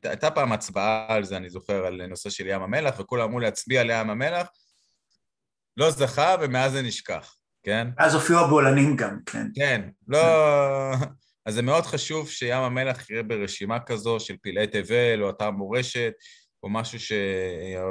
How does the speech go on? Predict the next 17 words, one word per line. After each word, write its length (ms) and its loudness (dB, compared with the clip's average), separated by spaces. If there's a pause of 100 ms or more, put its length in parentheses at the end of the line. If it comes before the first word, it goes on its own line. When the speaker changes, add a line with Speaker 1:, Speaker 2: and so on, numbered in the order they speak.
(640)
Speaker 1:
באמת, 340 -2 (360)
ברגע 360 0
שזה 260 -6
נכנס 400 -6
לרשימה 480 -6
כזו, 520 -4
אז 320 -10
עיני 260 -2
העולם 380 2
עלינו, 480 -2
כן? 200 -6
לראות 260 -6
מה 120 -4
אנחנו 260 -8
עושים 280 -12
עם 160 -12
ה-, 300 -10